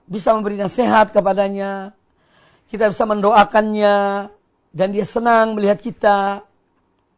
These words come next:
Ya, ini selama dibolehkan menjenguk. Kalau memang tidak dibolehkan menjenguk, ya tidak usah dijenguk. Karena memang dilarang menjenguk. Ya. Karena ada orang yang punya penyakit macam-macam.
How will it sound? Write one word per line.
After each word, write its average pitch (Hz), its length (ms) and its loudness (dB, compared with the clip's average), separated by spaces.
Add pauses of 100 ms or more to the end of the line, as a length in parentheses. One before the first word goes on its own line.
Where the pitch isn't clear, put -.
(240)
Ya, 156 160 -16 (280)
ini 240 160 -4
selama 233 680 2 (680)
dibolehkan 240 560 2
menjenguk. 262 520 -2 (960)
Kalau 185 200 -4
memang 254 200 -2
tidak 240 240 0
dibolehkan 262 360 2
menjenguk, 262 440 0
ya 214 80 2
tidak 214 240 0
usah - 320 -2 (320)
dijenguk. 190 480 -10 (240)
Karena 190 240 -4
memang 240 320 2 (1040)
dilarang 247 400 2
menjenguk. 185 480 -6 (720)
Ya. 147 240 -18 (1040)
Karena 175 240 -2
ada 208 240 0
orang 233 180 2
yang 240 60 -10
punya 220 240 -4
penyakit 220 320 -6
macam-macam. 220 560 -4